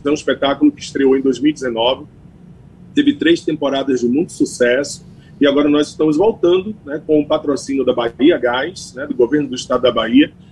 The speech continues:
acatando a convocatória também, né, das pautas do Teatro Castro Alves pro primeiro semestre, na Sala do Coro, e dentro de um projeto belíssimo chamado Educação em Cena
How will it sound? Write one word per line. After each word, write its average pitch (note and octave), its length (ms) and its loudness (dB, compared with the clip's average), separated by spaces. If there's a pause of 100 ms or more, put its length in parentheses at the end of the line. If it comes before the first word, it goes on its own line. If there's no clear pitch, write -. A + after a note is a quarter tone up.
(140)
acatando D3+ 480 0
a E3 40 0
convocatória D#3 880 2
também, B2+ 400 0
né, C#3 100 -2
das C3 280 -6
pautas C#3+ 440 0
do B2 120 0
Teatro B2+ 500 -2
Castro B2 440 -2
Alves C3 280 0
pro C#3+ 140 -6
primeiro C3+ 280 -4
semestre, B2+ 540 -6
na B2 80 -12
Sala C3+ 260 2
do B2 120 2
Coro, F3 360 2 (460)
e F#3 380 0
dentro A#3 280 2
de F#3 120 2
um F#3+ 60 2
projeto D#3+ 460 2
belíssimo E3+ 680 -2
chamado D#3+ 580 -2
Educação G3 720 -2
em F#3+ 140 0
Cena C#3 640 -4